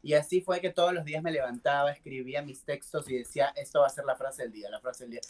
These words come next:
Y la gente me conoce por ser una persona muy directa, por es-, porque como empecé de esa manera,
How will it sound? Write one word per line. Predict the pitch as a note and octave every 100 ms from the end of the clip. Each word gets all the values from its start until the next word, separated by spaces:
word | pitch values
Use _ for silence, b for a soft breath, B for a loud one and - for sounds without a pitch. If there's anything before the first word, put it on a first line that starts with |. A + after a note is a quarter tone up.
| B B B
Y | C#3+ C#3
la | C3+
gente | C3+ D#3+ E3
me | F#3+ D3
conoce | C3+ C#3+ F#3
por | D3+ C3
ser | C3 C#3+
una | D3+ D#3+
persona | - D#3 D#3
muy | D#3
directa, | D3 F#3 G3 C3+ -
por | B2 B2
es-, | C3 - -
porque | C3+ - B2
como | B2 A#2 -
empecé | C3 A#2+ B2+ A#2+ D#3+
de | D#3+
esa | E3+ F3+
manera, | F3 F#3 D#3+ C3 -